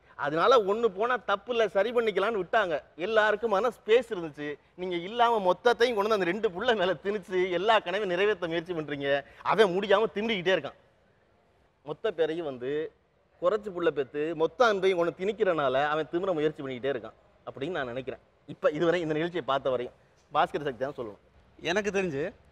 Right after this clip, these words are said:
Speaker 2: நான் வந்து ரெண்டு மணிக்கு குறைஞ்ச வீட்டுக்கு போனதே இல்ல. நைட் ரெண்டு மணி தான் வீட்டுக்கு. எங்க அம்மா கிட்ட அதே கம்ப்ளைண்ட், இன்னைக்கு வரைக்கும் எங்க அம்மா என்னை கம்ப்ளைண்ட் பண்ணுவாங்க,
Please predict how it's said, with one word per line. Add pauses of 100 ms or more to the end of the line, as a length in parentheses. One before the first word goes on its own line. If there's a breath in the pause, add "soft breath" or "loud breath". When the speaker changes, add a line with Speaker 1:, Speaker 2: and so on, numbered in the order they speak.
(960)
Speaker 2:
நான்
வந்து
ரெண்டு
மணிக்கு
குறைஞ்ச
வீட்டுக்கு
போனதே
இல்ல. (560)
நைட்
ரெண்டு
மணி
தான்
வீட்டுக்கு. (240)
எங்க
அம்மா
கிட்ட
அதே
கம்ப்ளைண்ட்,
இன்னைக்கு
வரைக்கும்
எங்க
அம்மா
என்னை
கம்ப்ளைண்ட்
பண்ணுவாங்க,